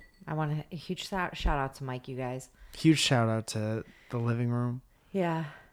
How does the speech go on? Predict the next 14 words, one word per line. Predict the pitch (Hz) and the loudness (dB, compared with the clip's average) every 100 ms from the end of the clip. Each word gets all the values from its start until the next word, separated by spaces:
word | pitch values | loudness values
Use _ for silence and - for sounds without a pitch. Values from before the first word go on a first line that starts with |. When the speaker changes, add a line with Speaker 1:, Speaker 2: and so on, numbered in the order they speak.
| _ | _
Speaker 2:
Without | 120 120 127 117 | 0 4 4 4
which | 127 131 - - | 2 2 -2 -2
we | 127 | 2
might | 120 117 | 2 2
never | 117 123 120 | 2 2 2
have | 120 113 | 0 0
had | 113 | -2
a | 110 | -2
Christmas. | - 104 - - - - 165 | -4 -8 -8 -14 -10 -6 -4
Speaker 1:
Mike | 165 160 170 - | -2 -4 -6 -10
literally | 165 160 165 165 165 170 165 160 | -8 -4 -2 -2 -2 -2 -4 -4
kept | - 151 - | -6 -6 -6
cleaning | - 156 151 151 | -6 -4 -4 -4
up. | 143 143 - | -4 -4 -8